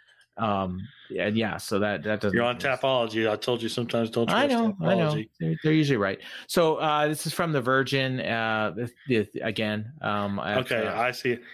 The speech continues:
Speaker 2: I see what they did. I see what they did on Tapology. They have the entire prelim card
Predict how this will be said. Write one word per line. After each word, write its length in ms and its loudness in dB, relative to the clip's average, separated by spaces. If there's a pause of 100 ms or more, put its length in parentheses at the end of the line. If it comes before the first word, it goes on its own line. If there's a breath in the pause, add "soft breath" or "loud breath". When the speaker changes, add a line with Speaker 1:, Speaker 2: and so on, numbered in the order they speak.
(140 loud breath)
Speaker 2:
I 80 -2
see 200 2
what 120 4
they 100 2
did. 240 4 (440 soft breath)
I 60 -2
see 140 2
what 120 4
they 80 -2
did 160 2
on 80 0
Tapology. 580 2 (320 loud breath)
They 60 2
have 120 2
the 120 2
entire 460 0
prelim 840 0
card 400 2